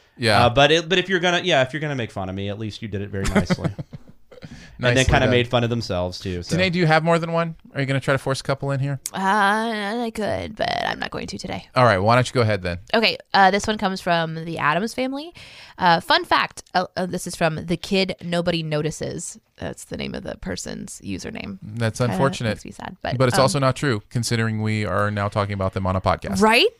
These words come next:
Speaker 3: Well, now you're noticed, that kid. Uh, electrocuted, the word electrocuted comes from the words electric and executed, meaning death by electricity. So if somebody survives, they were only shocked.
Speaker 1: That is correct.
Speaker 3: I did not know that.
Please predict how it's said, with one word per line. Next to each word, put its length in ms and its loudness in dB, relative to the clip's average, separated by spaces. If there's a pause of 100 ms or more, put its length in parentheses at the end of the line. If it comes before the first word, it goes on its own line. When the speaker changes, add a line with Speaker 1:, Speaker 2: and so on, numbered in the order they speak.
(100)
Speaker 3:
Well, 160 6
now 140 6
you're 120 6
noticed, 540 8
that 240 4
kid. 320 2 (320)
Uh, 300 8
electrocuted, 640 2
the 80 0
word 140 2
electrocuted 640 -4
comes 320 -4
from 180 -4
the 80 -2
words 580 -2 (120)
electric 640 -2 (100)
and 180 -4
executed, 800 -2 (380)
meaning 320 0 (120)
death 340 4
by 140 4
electricity. 800 -4
So 360 4
if 120 -2
somebody 360 -2
survives, 760 0
they 160 -4
were 160 -4
only 260 -6
shocked. 680 -8 (100)
Speaker 1:
That 140 -4
is 160 -4
correct. 500 2
Speaker 3:
I 200 6
did 160 -2
not 180 6
know 220 6
that. 380 4